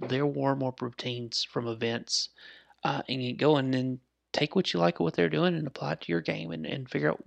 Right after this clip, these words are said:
what works better for you. Another question we got from Tommy on Instagram was,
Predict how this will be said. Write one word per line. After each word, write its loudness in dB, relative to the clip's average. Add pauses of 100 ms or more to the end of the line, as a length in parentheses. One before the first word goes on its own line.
what -2 (100)
works -2
better 2 (540)
for -2 (160)
you. -6 (1700)
Another 2
question 0
we 2
got 4
from 0
Tommy 2
on 2
Instagram 0
was, 2